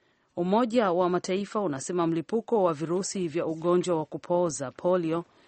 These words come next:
unasambaa nchini Somalia licha ya juhudi za kudhibiti ugonjwa huo. Ofisi za Umoja wa Mataifa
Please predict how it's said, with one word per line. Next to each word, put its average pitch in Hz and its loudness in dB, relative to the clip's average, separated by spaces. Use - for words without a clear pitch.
unasambaa 180 2
nchini 180 0
Somalia 170 -2
licha 151 -4
ya 156 -2
juhudi 175 -2
za 151 -4
kudhibiti 156 -6
ugonjwa 139 -8
huo. 139 -8
Ofisi 165 -2
za 156 -4
Umoja 160 0
wa 160 0
Mataifa 175 -2